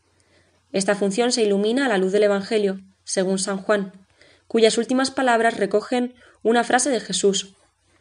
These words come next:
"Felices aquellos que creen sin haber visto". Para Cristo, los milagros no son lo más importante.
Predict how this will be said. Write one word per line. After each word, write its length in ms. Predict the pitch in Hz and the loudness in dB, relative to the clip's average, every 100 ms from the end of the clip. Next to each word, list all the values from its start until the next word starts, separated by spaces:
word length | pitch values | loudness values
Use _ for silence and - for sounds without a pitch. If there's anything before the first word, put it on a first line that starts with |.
| _ _ _ | _ _ _
"Felices 420 | 208 208 208 226 | -2 0 0 -2
aquellos 400 | 208 226 254 254 | -2 -2 -2 -2
que 140 | 196 | -4
creen 240 | 190 240 262 | -2 -2 -2
sin 180 | 214 185 | -4 -4
haber 240 | 185 185 | -4 -2
visto". 380 | 190 190 - 180 180 _ _ _ - - _ _ _ _ _ | -2 -2 -6 -14 -18 _ _ _ -20 -20 _ _ _ _ _
Para 220 | - 196 | -6 -4
Cristo, 400 | 196 247 - 254 | -2 -2 0 0
los 160 | 233 208 | 0 -2
milagros 460 | 208 226 254 262 247 | 0 0 0 -2 -4
no 120 | 220 | -6
son 240 | - 269 | -4 -2
lo 80 | 233 | -2
más 180 | 226 233 | -2 -4
importante. 640 | 196 175 180 190 180 190 | -6 -8 -6 -6 -6 -10